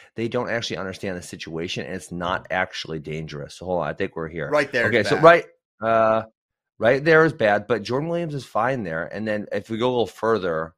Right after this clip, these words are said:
Speaker 1: I think is when they st-, this, if, if this is when they stop it, this, this is the one I'm talking about.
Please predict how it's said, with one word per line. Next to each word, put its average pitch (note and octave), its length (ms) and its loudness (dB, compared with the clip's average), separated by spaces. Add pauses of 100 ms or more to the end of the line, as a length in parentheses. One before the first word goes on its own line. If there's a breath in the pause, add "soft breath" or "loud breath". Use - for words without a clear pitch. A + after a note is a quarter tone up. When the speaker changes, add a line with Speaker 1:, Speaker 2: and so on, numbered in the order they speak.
(400)
Speaker 1:
I F2 80 -16
think G2+ 180 -4
is F2+ 80 -8
when F#2 140 -8
they E2+ 80 -10
st-, F2 360 -8
this, B2 220 -2
if, A#2 160 -4
if A#2 200 -4
this D3 200 -2
is D3 60 -4
when C#3+ 100 0
they G#2+ 80 -2
stop F#2 340 2
it, D#2+ 80 -8
this, E2+ 140 -8
this F2+ 320 -8
is F2 80 -14
the F2 80 -8
one E2 120 -4
I'm D2+ 60 -10
talking D2 280 -6
about. C#2 260 -14